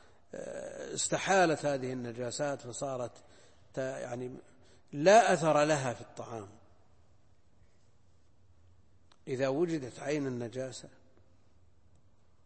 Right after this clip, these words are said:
وهي باقية لا شك أن حكم حكم الجلالة، لكن إذا زال أثرها النجاسة، أثر هذه النجاسة وزال واستحال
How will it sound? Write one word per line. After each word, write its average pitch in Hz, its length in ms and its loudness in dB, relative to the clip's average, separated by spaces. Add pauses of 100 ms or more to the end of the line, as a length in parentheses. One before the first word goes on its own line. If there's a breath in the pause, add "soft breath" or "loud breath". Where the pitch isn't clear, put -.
(600)
وهي 113 260 -6
باقية 131 600 0 (1000)
لا 156 120 -6
شك - 260 -10
أن 127 160 -8
حكم 143 320 -12
حكم 165 260 -10
الجلالة، 202 540 -8 (1000 soft breath)
لكن 180 320 2
إذا 190 260 6
زال 185 280 8
أثرها 135 720 0 (140)
النجاسة، 127 600 -6 (720)
أثر 139 300 -4
هذه 135 280 -2
النجاسة 120 640 -4
وزال 131 800 -4
واستحال 131 800 -8